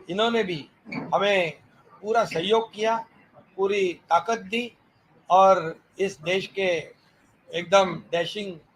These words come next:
गृह, गृह मंत्री अमित भाई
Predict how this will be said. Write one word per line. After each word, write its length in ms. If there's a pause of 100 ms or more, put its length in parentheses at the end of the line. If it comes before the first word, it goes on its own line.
(680)
गृह, 260
गृह 200
मंत्री 480 (560)
अमित 260
भाई 300